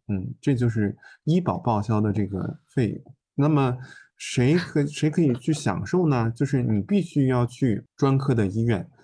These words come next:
就是公立或者这个，就是尤其只有是公立的医院，私立的医院还不是，不走。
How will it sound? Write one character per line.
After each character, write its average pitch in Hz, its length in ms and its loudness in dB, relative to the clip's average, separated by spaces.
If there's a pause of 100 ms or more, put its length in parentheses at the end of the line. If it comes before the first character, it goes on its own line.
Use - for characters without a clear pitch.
(180)
就 - 100 -4
是 120 160 -2
公 156 240 0
立 139 140 2
或 117 120 2
者 104 120 0 (440)
这 135 140 2
个， 113 200 0
就 - 220 0
是 147 220 0
尤 117 180 2
其 170 140 -6
只 127 160 -2
有 151 100 2
是 113 80 0
公 104 240 0
立 98 120 0
的 87 100 -4
医 85 60 -10
院， 87 160 -6
私 - 180 -4
立 143 140 2
的 110 60 2
医 107 40 0
院 107 180 0
还 92 140 -6
不 - 260 -8
是， 101 360 -4
不 127 100 -4
走。 - 260 -8